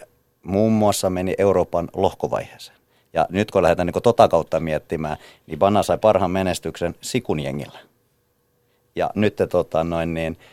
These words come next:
hyvin pitkälti totta kai on, ja silloin se joukkue ei oikeastaan muuttunut paljoakaan. Ne sai jotain vahvistuksia siinä, e, e, kun ne meni lohkovaiheeseen, niin tuli Annan ja jotain muita vissiin.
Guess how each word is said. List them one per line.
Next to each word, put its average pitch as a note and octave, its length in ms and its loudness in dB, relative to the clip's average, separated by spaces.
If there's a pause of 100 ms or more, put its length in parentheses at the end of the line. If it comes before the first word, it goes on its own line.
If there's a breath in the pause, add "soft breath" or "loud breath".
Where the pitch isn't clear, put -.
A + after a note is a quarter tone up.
(220 soft breath)
hyvin G#2 200 -2
pitkälti E2+ 440 0
totta D#2+ 320 -4
kai D#2+ 340 0
on, D#2+ 180 -4
ja F#2+ 200 6
silloin G2+ 400 4
se G2+ 140 0
joukkue G2 320 4
ei F2+ 60 4
oikeastaan E2+ 340 -2
muuttunut E2 420 -8
paljoakaan. C2 640 -4 (200)
Ne - 60 -12
sai E2+ 180 2
jotain E2+ 300 0
vahvistuksia D2 600 -6
siinä, D2+ 240 -8 (200)
e, F2+ 100 2
e, E2+ 280 0
kun F#2 180 -2
ne F2 60 0
meni E2+ 180 -2
lohkovaiheeseen, D2+ 720 0
niin D#2+ 60 -12
tuli D#2+ 200 -2
Annan D2 320 -4
ja C2+ 100 -8
jotain C2+ 260 -12
muita C#2 280 -12
vissiin. - 340 -16